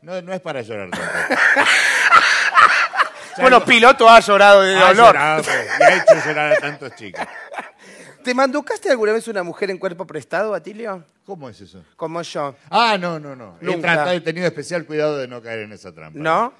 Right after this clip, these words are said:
Speaker 1: No, no, no me
Speaker 2: ¿Por
Speaker 1: hubiera
Speaker 2: qué?
Speaker 1: dado una muy
Speaker 2: ¿Qué
Speaker 1: fea
Speaker 2: manoteás?
Speaker 1: impresión.
Speaker 2: ¿Qué haces?
Speaker 1: Y no, viste, llegar el viejo chiste. Yo, vos sabés que Parrilla, mi mejor amigo,
Speaker 2: Sí.
Speaker 1: Carlitos Parrilla, contaba siempre, porque es una anécdota muy conocida de todo el mundo. La gente dice, "¿Quién no contó o escuchá-,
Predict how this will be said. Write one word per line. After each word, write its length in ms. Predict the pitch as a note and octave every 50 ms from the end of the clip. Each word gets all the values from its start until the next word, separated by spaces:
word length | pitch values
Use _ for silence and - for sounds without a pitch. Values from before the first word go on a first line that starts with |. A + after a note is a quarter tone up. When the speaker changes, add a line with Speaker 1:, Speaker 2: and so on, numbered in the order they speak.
| _ _ _
Speaker 1:
No, 200 | - A#2 A#2+ A#2+
no, 180 | A#2 A#2 A2+ A2+
no 80 | A2+
me 80 | A#2 A#2+
Speaker 2:
¿Por 40 | A#2+ B2
Speaker 1:
hubiera 240 | A#2 C3 C3 B2+ B2+
Speaker 2:
qué? 120 | B2+ -
Speaker 1:
dado 200 | - B2 A#2 A#2
una 40 | A2 A2
muy 120 | A#2+ A#2+ A2+
Speaker 2:
¿Qué 80 | F3+
Speaker 1:
fea 60 | F3
Speaker 2:
manoteás? 640 | D#3+ D#3 D#3 D#3 D#3 D#3 D3+ - E3+ E3+ F3 F3 D3+
Speaker 1:
impresión. 60 | -
Speaker 2:
¿Qué 80 | - F3
haces? 160 | D#3+ D3 - -
Speaker 1:
Y 60 | -
no, 260 | F3+ F#3+ F#3+ F3+ D#3+
viste, 260 | D3+ F3 F3 F3 E3 C#3+
llegar 280 | C3+ D3+ D#3 D#3 D#3
el 140 | D3+ D3+ D#3
viejo 300 | D#3+ F#3+ F#3 - D#3+ E3
chiste. 420 | D#3+ - F3 F#3 D#3 _ - D3+ B2+
Yo, 120 | C#3+ E3 D#3 D3+ C3 A#2 C#3+
vos 160 | D3 E3 D#3+
sabés 160 | F3 F3+ E3+
que 160 | E3+ F3 D#3+
Parrilla, 560 | - - C#3+ C#3 C#3 D#3 E3 D3+ A#2 C3 C#3
mi 140 | C#3 C3+ B2
mejor 280 | A#2+ B2 A2+ - D#3 D3
amigo, 360 | C#3+ C#3+ C#3+ D3 C#3+ C#3+ C#3 _
Speaker 2:
Sí. 400 | - - D3 C#3+ C#3 C3 B2 A#2 -
Speaker 1:
Carlitos 400 | C3 B2+ C3 C#3 D3+ D3 D3+ C#3
Parrilla, 420 | - C3+ C3 C3 C3+ B2 B2 C3
contaba 400 | A#2+ C3 C3 C3 B2+ E3 E3 D#3
siempre, 460 | C#3 - C#3+ C3 B2+ A#2+ G#2+ C#3 C#3 _ _ _ _ _ _
porque 140 | - F#3+ G3
es 60 | E3+
una 140 | F#3+ F3+ E3+
anécdota 440 | E3+ F3 F3+ F3+ E3+ D#3+ C#3+ C#3+ C#3
muy 140 | D3 D#3 C3+
conocida 460 | C3+ B2+ A#2+ A2 - D3 D3 B2 A2
de 80 | G#2
todo 160 | F2 - B2 A#2+
el 80 | A2+
mundo. 260 | A2+ A#2 A2+ A2+ A2
La 100 | G#2 G2+
gente 260 | F#2 A2 A#2 G#2+ G#2 G#2+
dice, 300 | G#2 G#2+ G2+ - G#2+ F#2
"¿Quién 220 | _ C#3 D3 D3
no 140 | C#3 C3+ A#2+
contó 320 | G#2 G#2 G#2 G#2+ F#2 C3+ B2+
o 140 | B2 A#2+
escuchá-, 400 | G#2 _ G2 F#2+ _ - A#2 G#2+